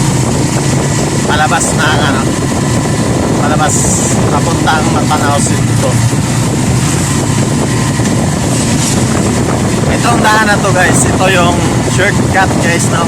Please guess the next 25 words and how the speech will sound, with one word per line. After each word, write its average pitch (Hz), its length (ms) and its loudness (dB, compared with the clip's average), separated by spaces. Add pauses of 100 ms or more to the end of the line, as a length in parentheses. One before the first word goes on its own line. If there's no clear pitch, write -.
(120)
Kung - 240 0 (880)
gusto 180 320 0
nyo 196 240 0
mag-shortcut, 185 760 0 (260)
ah, 156 160 0 (160)
from, 165 360 0 (1200)
ah, 151 640 2 (160)
Davao 220 320 2
del 196 240 0
Sur 180 320 2 (160)
to 170 100 0 (800)
Sultan 180 480 2
Kudarat, 147 480 0 (880)
Itong - 320 0
daan 190 320 2
na 175 160 0
to, 185 160 0
guys, 170 400 0
straight 170 400 -2
mo - 160 0
na - 80 0
to, 156 160 0
guys, 160 320 0 (160)
papuntang 156 880 0 (160)
Columbio. - 640 0